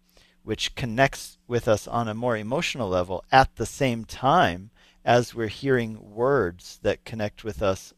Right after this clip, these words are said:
on a very cognitive level. I think the two are very powerful when they're brought together, and I think that separating them isn't always good. Now,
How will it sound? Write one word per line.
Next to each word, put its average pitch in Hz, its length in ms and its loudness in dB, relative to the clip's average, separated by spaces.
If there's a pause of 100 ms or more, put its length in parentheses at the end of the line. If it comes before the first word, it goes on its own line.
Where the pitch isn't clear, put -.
on 98 200 -6
a 90 260 -6
very 90 360 -2
cognitive 123 640 -2
level. 60 360 -12
I 123 80 0
think 139 260 -6
the 110 100 -10
two 117 440 -6 (360)
are 104 120 -2
very 123 280 6
powerful 113 540 2
when 104 120 -10
they're 98 120 -6
brought 104 260 2
together, 110 520 -2 (320)
and 120 100 0
I 117 40 2
think 151 180 -2
that 120 100 -2
separating 120 560 2
them 104 240 -2
isn't 113 380 -10
always 104 580 -4 (100)
good. 101 240 0 (480)
Now, 143 300 6